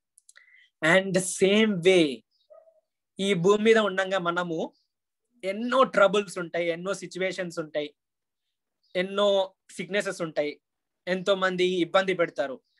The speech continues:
మనం చేయని తప్పుడు మీద మనం తోసేస్తారు కదా. కానీ at the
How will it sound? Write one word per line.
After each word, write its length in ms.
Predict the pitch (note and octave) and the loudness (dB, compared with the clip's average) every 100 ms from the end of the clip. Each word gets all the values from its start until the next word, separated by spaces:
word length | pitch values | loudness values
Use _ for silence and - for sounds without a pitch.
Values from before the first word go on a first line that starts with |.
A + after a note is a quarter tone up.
| _ _ - | _ _ 0
మనం 200 | F#3+ A3+ | 2 2
చేయని 280 | G#3+ G#3+ A3 | -2 -6 -6
తప్పుడు 220 | G#3 G#3 | -8 -8
మీద 100 | G#3+ | -6
మనం 140 | G3 | -6
తోసేస్తారు 560 | F3+ E3+ D#3+ - B2+ - _ _ _ _ _ _ _ _ _ _ _ - | -4 -6 -6 -10 -14 -14 _ _ _ _ _ _ _ _ _ _ _ -4
కదా. 260 | F#3+ D#3 A#2+ _ _ _ _ _ _ _ _ - | -2 -2 -4 _ _ _ _ _ _ _ _ -6
కానీ 560 | D#3+ F3 E3+ D#3+ D#3 _ D#3 | -2 -2 -4 -6 -10 _ -8
at 80 | E3 | -2
the 140 | F#3 | -2